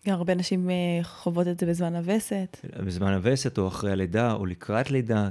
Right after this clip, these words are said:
Speaker 2: כן? אז כמובן שאפשר למצוא כאן הרבה מאוד טיעונים פיזיולוגיים, את יודעת. יחד עם זאת, אנחנו התכנסנו כאן כדי לדבר על המשמעות הרגשית. יפה מאוד.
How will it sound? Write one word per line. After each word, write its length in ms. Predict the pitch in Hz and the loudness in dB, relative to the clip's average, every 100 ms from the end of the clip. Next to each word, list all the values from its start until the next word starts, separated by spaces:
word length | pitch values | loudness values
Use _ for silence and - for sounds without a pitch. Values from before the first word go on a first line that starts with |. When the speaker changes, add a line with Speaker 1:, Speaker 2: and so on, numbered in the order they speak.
| - | -2
Speaker 2:
כן? 200 | 104 113 - - - - | -2 -2 -8 -20 -20 -8
אז 160 | 110 - | -6 0
כמובן 400 | 196 175 175 185 | 2 4 2 0
שאפשר 560 | 117 110 - - 117 | 0 0 -2 -6 -2
למצוא 300 | 120 110 117 | 0 0 -2
כאן 120 | 120 | -2
הרבה 200 | 107 98 | 0 0
מאוד 260 | 110 107 104 104 | 2 2 0 -2
טיעונים 380 | - 104 98 107 | 0 0 4 2
פיזיולוגיים, 640 | 107 107 92 98 110 107 92 | 0 -2 0 2 2 2 -2
את 120 | 87 | -2
יודעת. 440 | 95 95 117 156 _ _ _ - _ _ _ _ _ _ _ _ _ _ _ - | -2 0 -2 -4 _ _ _ -20 _ _ _ _ _ _ _ _ _ _ _ -2
יחד 220 | 135 170 | 2 4
עם 80 | 156 | 4
זאת, 200 | 160 160 | 4 2
אנחנו 300 | 139 143 151 | 2 2 2
התכנסנו 480 | 131 123 131 131 123 | 2 2 2 0 0
כאן 200 | 131 135 | 2 2
כדי 200 | 120 110 | 2 2
לדבר 320 | 127 123 123 | 2 2 2
על 100 | 131 | 2
המשמעות 360 | 127 120 123 135 | 2 0 0 0
הרגשית. 560 | 151 151 - 175 - - _ _ _ - | 0 0 -2 -4 -6 -20 _ _ _ -6
יפה 320 | 107 - 131 | -4 -2 -2
מאוד. 320 | 143 127 143 | 0 -2 -4